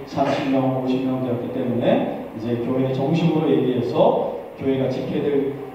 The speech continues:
그 당연한 본분을 하도록 가르치기 시작했습니다. 그런 것은 명예롭습니다. 왜 그럴까요? 제가 선택했거든요. 제가 하나님께 헌신하기로 결심했거든요. 교회가 너무 어려우니까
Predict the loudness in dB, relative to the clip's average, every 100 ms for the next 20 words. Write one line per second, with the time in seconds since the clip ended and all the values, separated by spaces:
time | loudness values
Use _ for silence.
0 | -6 -2 0 2 4 6 4 2 -2 -4
1 | -4 -2 -2 -2 -2 -4 -8 -6 -4 0
2 | -2 -2 -4 -4 -6 -8 -6 -6 -6 -8
3 | -12 -14 -16 -18 -12 0 2 4 4 4
4 | 4 4 2 0 -4 -8 -10 -14 -18 -20
5 | -20 -4 2 2 2 0 -2 -2 -6 -10
6 | -12 -4 -2 0 -2 -4 -4 -4 -6 -10
7 | -12 -16 -16 -18 -20 -8 -4 0 2 2
8 | 2 -2 -2 0 2 2 2 0 -2 -4
9 | -10 -6 -4 -2 -2 -4 -6 -6 -8 -2
10 | 2 4 4 4 4 4 0 0 -2 -2
11 | -4